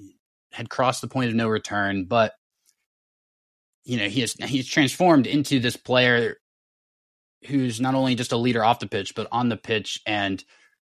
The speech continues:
who has shown that he can make an impact in the final third consistently. Yes, he is not, you know, there,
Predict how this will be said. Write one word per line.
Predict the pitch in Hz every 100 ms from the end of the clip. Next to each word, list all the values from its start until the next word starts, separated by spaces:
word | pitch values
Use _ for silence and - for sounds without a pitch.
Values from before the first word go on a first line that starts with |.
| _
who | 135
has | 127
shown | - 143 147 143 135
that | 120
he | - 120
can | - 139 131
make | 123 117
an | 107
impact | 98 98 98 101
in |
the | 95
final | 90 104 101 98
third | - 98 98
consistently. | 104 95 98 - 104 104
Yes, | 101 107 -
he | 107
is | 101 107
not, | 104 101 - _ _ _ _ _
you | 107 92 _ 123
know, | -
there, | 117 104